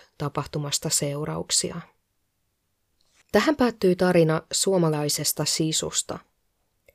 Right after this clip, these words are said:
Lähimmäisen rakkaus on kumma juttu. Se ilmenee meissä jäyhissä suomalaisissa usein ennemmin teoilla kuin sanoilla. Se, mitä Grönqvist, Känkänen ja Rantanen tekivät menehtyneiden ystäviensä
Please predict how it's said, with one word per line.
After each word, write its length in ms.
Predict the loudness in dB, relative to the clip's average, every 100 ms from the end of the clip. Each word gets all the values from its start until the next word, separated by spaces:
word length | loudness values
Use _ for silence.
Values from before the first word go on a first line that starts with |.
| -4
Lähimmäisen 560 | 2 4 4 2 2 0
rakkaus 540 | -4 -6 -4 -2 0
on 140 | -2
kumma 320 | -2 -2 -2 -4
juttu. 500 | -6 -8 -10 -10 -10 _ _ _ _ _ _ -2
Se 140 | 0 4
ilmenee 540 | 6 8 8 8 4 2
meissä 340 | 0 2 4
jäyhissä 520 | 4 2 2 2 0
suomalaisissa 960 | 0 0 0 0 -2 0 0 2 2 0 -4
usein 360 | -2 2 2 2
ennemmin 460 | -2 -2 -2 -2 -2
teoilla 440 | -2 0 0 -2 -6 _
kuin 220 | -6 -4 -2
sanoilla. 560 | -2 -2 -4 -6 -8 -10 _ _ _ _ _ _ _ _ _
Se, 180 | 4 4
mitä 200 | 4 0
Grönqvist, 680 | 0 0 0 -2 -2 -2 -6
Känkänen 640 | -6 -4 -2 0 0 -4 -6
ja 100 | -4
Rantanen 580 | -2 -2 -2 -2 -2 -6 -10 _ -4
tekivät 400 | 0 2 0 2
menehtyneiden 720 | 2 2 0 0 2 0 0 -2
ystäviensä 800 | -2 0 0 0 0 0 -2